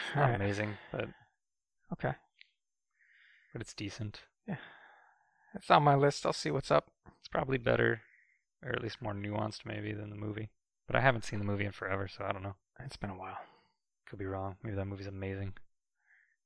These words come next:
Speaker 2: Might be. Give it another watch, man. If you're done with all your Muppets.
Speaker 1: No.
Speaker 2: You're not done with Muppets.
Speaker 1: You know what I am done with?
Speaker 2: What?
Speaker 1: Brave New World.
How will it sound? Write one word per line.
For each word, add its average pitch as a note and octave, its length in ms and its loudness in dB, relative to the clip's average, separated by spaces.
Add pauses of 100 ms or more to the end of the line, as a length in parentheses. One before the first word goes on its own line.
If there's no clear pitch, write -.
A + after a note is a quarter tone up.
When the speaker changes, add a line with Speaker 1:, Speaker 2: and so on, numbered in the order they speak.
(120)
Speaker 2:
Might D3 220 4
be. B2 300 0
Give D3 140 6
it C#3+ 80 6
another C#3+ 220 6
watch, D#3 340 4
man. B2+ 160 0 (840)
If - 60 -14
you're C3+ 120 0
done C3 220 4
with B2+ 120 2
all C3 120 6
your B2+ 100 4
Muppets. - 480 0 (380)
Speaker 1:
No. - 80 -2 (640)
Speaker 2:
You're C#3 80 2
not C3 160 6
done C3 160 6
with A#2 100 2
Muppets. - 460 0
Speaker 1:
You A#2+ 60 2
know A2+ 80 6
what G2+ 80 10
I G2 140 10
am C3+ 140 10
done F#2+ 220 0
with? F#2+ 160 -4 (460)
Speaker 2:
What? - 140 -2 (280)
Speaker 1:
Brave F2+ 300 -2
New F2 100 -6
World. E2 380 -10